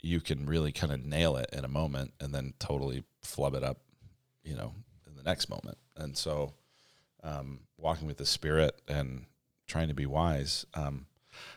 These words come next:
yeah, I mean, M-, Molly and I have real similar parenting instincts. I think that's one of the blessings in our marriage is that we tend to view things in parenting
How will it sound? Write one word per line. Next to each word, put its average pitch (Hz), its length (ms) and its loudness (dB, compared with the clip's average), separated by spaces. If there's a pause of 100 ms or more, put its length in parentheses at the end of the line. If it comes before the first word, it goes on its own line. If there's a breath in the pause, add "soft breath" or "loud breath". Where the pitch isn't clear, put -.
yeah, 156 180 4
I 107 80 2
mean, 117 280 4
M-, 127 180 -6 (100)
Molly 127 320 8
and 107 100 8
I 90 400 6
have 87 260 -2
real 101 160 6
similar 90 460 6
parenting 73 420 -4
instincts. 104 500 -2
I 82 80 -2
think 82 200 -6
that's 78 200 -4
one 80 140 0
of 80 60 -2
the 73 60 -2
blessings 90 580 -2
in 85 160 -4
our 82 80 -2
marriage 82 500 0
is 76 240 -2
that 73 180 -4
we 78 180 -8
tend 80 340 -4
to 76 80 -4
view 78 280 -8
things 76 460 -6
in 80 120 -18
parenting 78 420 -2